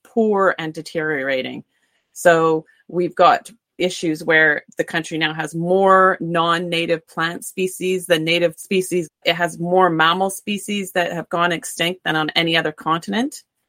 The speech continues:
And the report numbered nineteen of Australia's ecosystems that are on the verge of collapse.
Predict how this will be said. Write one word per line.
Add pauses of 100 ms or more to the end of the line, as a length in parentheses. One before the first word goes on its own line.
(340)
And (140)
the
report (340)
numbered
nineteen
of (260)
Australia's
ecosystems
that
are
on
the
verge
of
collapse.